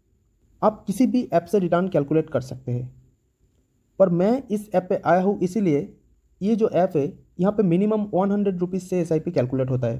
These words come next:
पर दूसरा कुछ ऐप है जहाँ पे मिनिमम फ़ाइव हंड्रेड रुपीज से ही एसआईपी कैलकुलेट होता है। इसीलिए मैं इस ऐप पे आया हूँ, क्योंकि मुझे वन हंड्रेड रुपीज से एसआईपी कैलकुलेट करना है।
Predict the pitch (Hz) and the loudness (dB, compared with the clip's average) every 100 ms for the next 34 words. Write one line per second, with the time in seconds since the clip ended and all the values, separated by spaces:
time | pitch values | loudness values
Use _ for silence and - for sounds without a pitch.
0 | - - 151 175 208 233 240 240 - - | -8 -6 -4 -2 0 0 0 -2 -4 -4
1 | 180 160 180 165 156 175 131 131 - _ | 0 -2 -2 -2 -2 0 -4 -6 -14 _
2 | _ - 156 208 226 220 165 170 185 185 | _ -2 2 2 2 0 0 0 0 0
3 | 165 170 - 190 202 160 156 185 135 127 | -2 -4 -6 -4 -4 -2 -4 -2 -2 -2
4 | 131 131 123 127 131 - 180 240 233 202 | -4 -4 -6 -8 -10 -4 0 2 2 0
5 | 185 185 156 - 156 139 185 - _ _ | -2 -2 -4 -2 -2 -2 -4 -10 _ _
6 | _ - 202 220 180 190 180 180 190 185 | _ -8 -6 -2 0 2 0 0 -2 -4
7 | 165 180 180 170 143 131 156 131 131 139 | -4 -8 -4 -2 -2 -2 -2 -2 -2 -4
8 | - 104 107 131 | -4 -8 -8 -12